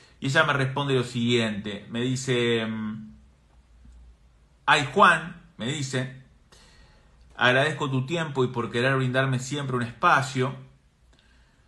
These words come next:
pero no tengo nada interesante que contar", me dice la niña Loli.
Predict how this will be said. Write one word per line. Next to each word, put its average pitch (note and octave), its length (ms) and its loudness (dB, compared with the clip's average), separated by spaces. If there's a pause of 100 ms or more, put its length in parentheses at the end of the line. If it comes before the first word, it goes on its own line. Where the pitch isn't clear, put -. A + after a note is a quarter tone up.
(280)
pero C#3+ 180 0
no E3 160 -2
tengo F3 300 -2
nada D#3+ 720 0 (1080)
interesante C3 680 -2
que A#2 100 -4
contar", G#2+ 640 -2 (640)
me G#2+ 120 -6
dice A2+ 420 -8 (1080)
la G#2 160 -6
niña G#2+ 240 -4
Loli. F#2+ 300 -6